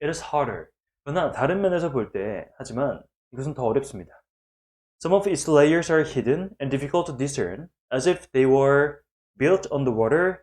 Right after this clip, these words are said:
and thus dif-, thus difficult to view." 자, 그 층위 중에 몇몇은 숨겨져 있고 또한 구분하기가 어렵습니다.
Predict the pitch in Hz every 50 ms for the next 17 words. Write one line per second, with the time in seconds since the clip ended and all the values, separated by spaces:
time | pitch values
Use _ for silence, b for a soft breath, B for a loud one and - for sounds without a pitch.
0 | _ - 139 131 127 143 139 143 - 139 131 - - _ _ _ _ _ _ _
1 | - 147 165 185 185 - - - 190 - - - - 156 156 156 - 110 92 92
2 | 85 - - - _ _ _ _ _ _ _ _ _ - 113 - - 170 175 170
3 | 165 165 - - - 240 233 233 240 233 185 180 180 175 175 143 117 101 101 104
4 | 104 98 95 - 185 165 - - - - - 208 214 208 208 190 190 175 165 -
5 | _ - 107 101 160 101 - - - _ _ _ _ - 175 180 156 135 - -
6 | 143 139 151 160 151 139 127 127 110 104 - - - - 101 87 - - - -